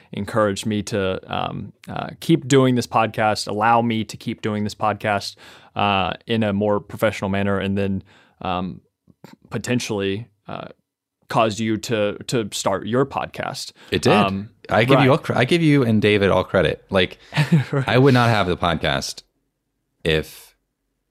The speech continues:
Speaker 2: at least when I started it, and it wouldn't, I wouldn't have felt as, it, it wouldn't be what it is now.
Speaker 1: Right.
Speaker 2: Without you first,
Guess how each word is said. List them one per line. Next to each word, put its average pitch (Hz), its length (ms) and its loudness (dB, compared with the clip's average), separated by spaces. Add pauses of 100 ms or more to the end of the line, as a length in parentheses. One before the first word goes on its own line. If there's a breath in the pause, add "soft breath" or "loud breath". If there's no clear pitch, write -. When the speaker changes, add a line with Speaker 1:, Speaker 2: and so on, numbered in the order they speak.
(720)
Speaker 2:
at 92 100 0
least 110 180 2
when 104 100 4
I 85 40 0
started 78 340 2
it, 71 160 0
and 73 80 -4
it 80 60 0
wouldn't, 82 380 -2 (160)
I 85 80 2
wouldn't 92 180 2
have 80 60 -6
felt 80 300 -2
as, 76 340 -2 (100)
it, 85 100 -6
it 90 120 0
wouldn't 123 320 4
be 92 180 2
what 85 160 2
it 76 80 2
is 76 180 0
now. 69 300 0 (440 loud breath)
Speaker 1:
Right. 104 240 0 (760 soft breath)
Speaker 2:
Without 92 440 2
you 104 340 6
first, 90 580 0